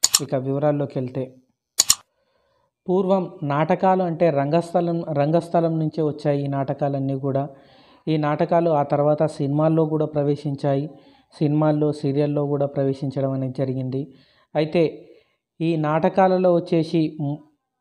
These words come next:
మ-, నేపథ్యాన్ని కనుక చూసుకుంటే పద్నాలుగవ శతాబ్దంలో శ్రీనాథుడు రచించినటువంటి క్రీడాభిరామంలో, వీధి నాటకంలో, వీధి నాటకం క్రీడాభిరామం అనేది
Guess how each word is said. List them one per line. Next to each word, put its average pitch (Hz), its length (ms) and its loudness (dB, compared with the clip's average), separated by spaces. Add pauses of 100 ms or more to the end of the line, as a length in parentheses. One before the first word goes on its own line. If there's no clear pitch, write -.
(140)
మ-, 147 280 -2
నేపథ్యాన్ని 160 640 2
కనుక 156 360 0
చూసుకుంటే 147 440 0
పద్నాలుగవ 156 540 0
శతాబ్దంలో 147 720 0
శ్రీనాథుడు 147 600 0
రచించినటువంటి 139 960 -4 (420)
క్రీడాభిరామంలో, 165 1120 2 (100)
వీధి 151 280 0
నాటకంలో, 151 760 -2 (680)
వీధి 156 240 0
నాటకం 156 380 0
క్రీడాభిరామం 143 680 0
అనేది 139 460 -4